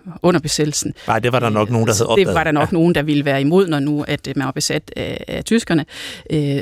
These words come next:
Speaker 1: så, så, så det var, det var den eneste rigtige måde at gøre det på.
Speaker 2: Det var vel også, fordi der, på det tidspunkt dukker der også billeder op fra koncentrationslejre og alt muligt andet, som jo på en eller anden måde ændrer det og siger, "Kan vi, kan vi se på det og sige, at man kan være straffri, når man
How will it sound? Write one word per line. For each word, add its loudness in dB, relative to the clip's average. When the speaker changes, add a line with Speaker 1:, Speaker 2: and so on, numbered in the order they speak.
Speaker 1:
så, 0
så, 0
så -2
det 2
var, 0
det -2
var 2
den 0
eneste 0
rigtige -6
måde -6
at -10
gøre -10
det -12
på. -16
Speaker 2:
Det -4
var 2
vel 2
også, 0
fordi 2
der, -2
på -2
det 0
tidspunkt -2
dukker 2
der 2
også 0
billeder 4
op 0
fra -8
koncentrationslejre -2
og -8
alt -4
muligt -2
andet, 0
som 0
jo 2
på -2
en 2
eller 0
anden 0
måde 0
ændrer 2
det 0
og -2
siger, 0
"Kan -2
vi, -2
kan 0
vi 0
se 2
på 0
det 0
og 0
sige, 0
at 4
man 0
kan -4
være 2
straffri, -2
når -2
man -2